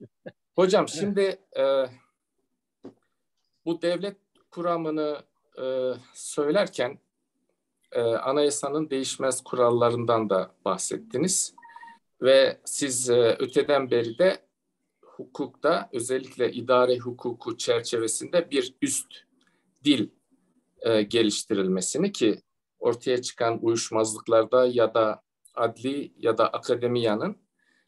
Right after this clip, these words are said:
Speaker 2: bu üst dile bu, başvurarak, e, düşünce geliştirmesini söylediniz. E, hocam, devlet kuramı ile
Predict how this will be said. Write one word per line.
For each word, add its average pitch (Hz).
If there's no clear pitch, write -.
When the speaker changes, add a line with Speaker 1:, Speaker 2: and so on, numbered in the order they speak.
Speaker 2:
bu 151
üst -
dile 120
bu, 143
başvurarak, 123
e, 127
düşünce 165
geliştirmesini 117
söylediniz. -
E, 131
hocam, 196
devlet 202
kuramı 190
ile 131